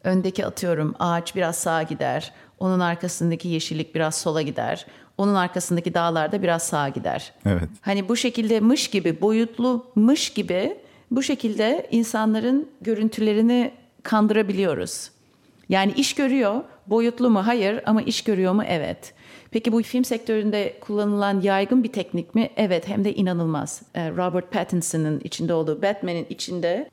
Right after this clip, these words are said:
Speaker 1: e, birçok sahne iki buçuk boyut ile çekildi.
Speaker 2: Hı hı.
Speaker 1: Bu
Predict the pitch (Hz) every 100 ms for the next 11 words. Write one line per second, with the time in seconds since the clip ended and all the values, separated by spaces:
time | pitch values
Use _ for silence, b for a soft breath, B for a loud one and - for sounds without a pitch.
0 | - 202 175 233 302 - 202 - 190 185
1 | 180 185 - - - 220 247 233 - 214
2 | 180 202 226 - - _ - 196 190 -
3 | 170 160 131 139 - 107 90 92 90 -
4 | 185 185 -